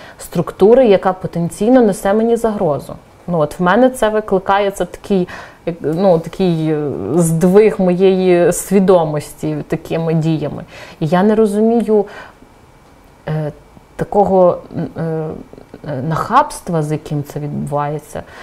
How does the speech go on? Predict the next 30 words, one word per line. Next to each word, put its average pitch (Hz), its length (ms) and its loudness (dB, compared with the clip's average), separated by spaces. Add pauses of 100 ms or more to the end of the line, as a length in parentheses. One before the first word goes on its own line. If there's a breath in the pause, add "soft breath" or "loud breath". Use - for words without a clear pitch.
(240 loud breath)
Ну, 165 140 -2
вибачте 208 440 -2
мені, 165 200 -4
будь 151 180 -8
ласка, 151 360 -8
якщо - 400 -6
ви 185 360 -2
декларуєте 180 720 -2
європейські 156 680 -6
цінності, 156 600 -8
євро-, 156 760 -4
рух 220 200 6
до 160 120 0
Європи, 151 440 -4
сьогодні 160 440 -6
Яценюк 156 400 -10
на 170 80 -8
засіданні 165 520 -10
уряду 180 300 -6
про 190 120 -10
це 208 160 -6
говорив, 214 340 -4 (440 loud breath)
ну, 156 140 -4
будь 143 120 -6
ласка, 196 260 -4
дотримуйтеся 170 680 -6
якихось 185 420 -12
правил, 226 540 -2
якихось 185 520 -6
норм. 247 460 -4